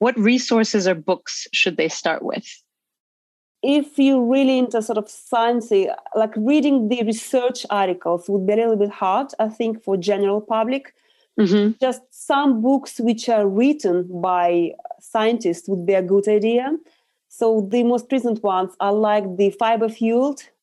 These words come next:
Speaker 2: It's a good book explaining
Speaker 1: Fiber
Speaker 2: how
Speaker 1: Fueled.
Speaker 2: Fiber
Speaker 1: Mm-hmm.
Speaker 2: Fueled. The author is an American author. He's a gastroenterologist. And then Tim
Speaker 1: Mm-hmm.
Speaker 2: Spector, who is our, um, U K scientist, uh,
Speaker 1: Mm-hmm.
Speaker 2: based in the King's College.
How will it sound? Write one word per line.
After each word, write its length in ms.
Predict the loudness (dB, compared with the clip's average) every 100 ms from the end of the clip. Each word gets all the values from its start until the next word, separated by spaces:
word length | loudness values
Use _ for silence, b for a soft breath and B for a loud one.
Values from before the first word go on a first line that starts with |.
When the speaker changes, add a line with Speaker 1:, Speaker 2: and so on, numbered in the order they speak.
| _ _ _ -4
Speaker 2:
It's 240 | -4 -2
a 80 | -4
good 460 | -4 0 2 2 0
book 180 | -2 -4
explaining 760 | -6 -10 -2 0 2 2 2
Speaker 1:
Fiber 440 | 2 2 2 0 -2
Speaker 2:
how 0 |
Speaker 1:
Fueled. 560 | -2 0 2 0 -2 -6 -2
Speaker 2:
Fiber 300 | 0 2 0
Speaker 1:
Mm-hmm. 180 | -2 -2
Speaker 2:
Fueled. 360 | 0 2 0 -6 -4
The 120 | -2 2
author 520 | 2 0 0 -2 0 -4
is 100 | -2
an 100 | 0
American 400 | 0 0 -2 -2
author. 300 | -2 -2 -4
He's 200 | 0 0
a 60 | 0
gastroenterologist. 1080 | -2 -2 -4 -2 -2 -2 0 -2 -4 -6 -20 _ _ _ -4
And 180 | 0 0
then 200 | 0 0
Tim 200 | 0 0
Speaker 1:
Mm-hmm. 120 | 0
Speaker 2:
Spector, 400 | -2 -2 -4 -4
who 160 | 0 0
is 100 | 2
our, 280 | 0 2 0
um, 180 | -2 -8 -12 -4
U 180 | 0 0 0
K 180 | 0 0
scientist, 720 | 0 -4 -2 -4 -6 -6 -2
uh, 220 | 0 0
Speaker 1:
Mm-hmm. 260 | -4 -2 0
Speaker 2:
based 240 | 0 -2 -4
in 60 | -4
the 80 |
King's 480 | -2 0 0 -2 -6 -2
College. 440 | 0 0 -4